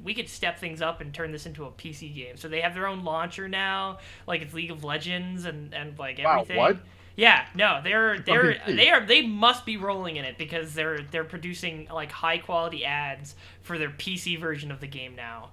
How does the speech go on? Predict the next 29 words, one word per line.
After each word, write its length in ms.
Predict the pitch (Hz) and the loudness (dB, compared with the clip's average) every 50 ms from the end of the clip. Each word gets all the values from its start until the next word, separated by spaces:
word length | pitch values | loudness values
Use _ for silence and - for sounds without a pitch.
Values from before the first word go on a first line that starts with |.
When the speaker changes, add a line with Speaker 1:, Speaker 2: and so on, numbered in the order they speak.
| - - - - - - - - | -20 -20 -20 -20 -20 -20 -20 -12
Speaker 1:
Um, 520 | - 143 139 131 127 123 120 117 120 143 143 - - - - | -8 -6 -4 -4 -4 -6 -8 -12 -14 -18 -18 -20 -20 -20 -14
which 220 | - 160 151 - 165 | -10 -8 -6 -4 -4
is 160 | 151 147 147 | -4 -6 -4
honestly 520 | - 139 180 240 277 254 - 220 196 185 - | 0 4 4 4 4 2 -2 -4 -4 -4 -2
Speaker 2:
Oh. 80 | 214 202 | -2 -2
Speaker 1:
pretty 260 | 185 196 202 190 170 | -2 -2 -2 -2 -4
amazing. 720 | 156 151 147 156 156 156 156 151 131 123 123 123 135 139 - - | -4 -4 -2 -2 -2 -2 -4 -6 -10 -10 -12 -14 -18 -18 -12 -8
Like, 320 | 151 143 131 117 - - - - - - | -6 -6 -6 -8 -12 -20 -20 -20 -20 -12
you 140 | - 175 165 | -8 -4 -4
know, 300 | 147 135 123 123 135 143 151 | -2 -4 -4 -6 -8 -6 -2
we 120 | 185 214 | -4 -2
can, 200 | 196 185 147 143 | -2 -4 -10 0
we 140 | 160 220 226 | 0 0 0
can 160 | 190 160 156 | 0 -2 0
dunk 240 | 151 180 190 185 175 | 2 2 2 2 0
on 80 | 175 | -2
'em 140 | 160 151 156 | -2 0 0
all 100 | 160 170 | 0 0
they 160 | 170 151 143 | 0 -2 -4
want, 260 | 139 151 160 156 143 143 | -4 -2 -2 -2 -4 -6
but 140 | 143 139 | -10 -8
they're 140 | - 165 190 | -6 -6 -6
doing 240 | 190 190 220 214 185 | -2 -2 -2 0 -2
a 120 | 160 160 | -4 -6
good 220 | 170 156 170 175 156 | -6 -6 -4 -4 -4
hustle 380 | - 165 151 147 - 143 131 | -2 -4 -4 -4 -6 -10 -10
if 100 | 131 - | -10 -8
they 140 | - 156 151 | -6 -4 -4
are 240 | 143 135 131 131 131 | -4 -4 -6 -8 -10